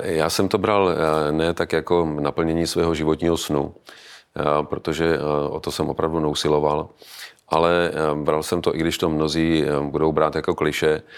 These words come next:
jako pokračování služby. A, eh, t-, k tomu, abych, eh, nabídl pokračování ve službě,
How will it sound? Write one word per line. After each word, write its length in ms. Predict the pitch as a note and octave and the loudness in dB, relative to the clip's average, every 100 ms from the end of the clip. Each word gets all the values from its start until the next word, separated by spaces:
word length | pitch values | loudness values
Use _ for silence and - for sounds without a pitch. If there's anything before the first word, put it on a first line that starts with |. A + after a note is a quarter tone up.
| - - - | -20 -18 -4
jako 640 | D2+ D2+ - D#2+ D#2+ D#2+ E2 D#2+ | -2 0 2 4 4 2 -4 -10
pokračování 680 | D2+ D#2 D#2+ D#2+ E2 D#2+ E2 | -4 -2 0 2 2 2 0
služby. 420 | - D#2 D2 C2+ - - - - - - | 0 -2 -2 -4 -6 -18 -20 -20 -20 -6
A, 220 | C#2+ C#2 - | -2 -2 -2
eh, 240 | D2 C#2 - - | -6 -6 -8 -6
t-, 160 | C#2+ | -4
k 100 | - - | -4 -4
tomu, 320 | E2+ E2+ E2 | -2 0 0
abych, 320 | F2+ F2 - | 0 -2 0
eh, 200 | D2+ D2 | 0 0
nabídl 400 | D2+ D2+ E2 E2+ | -2 0 0 0
pokračování 720 | D#2+ D2+ D#2+ - E2 E2 D#2+ | -2 -2 -2 0 0 0 0
ve 80 | D2+ | -2
službě, 460 | - D2+ D#2+ D#2+ | -2 -2 0 -2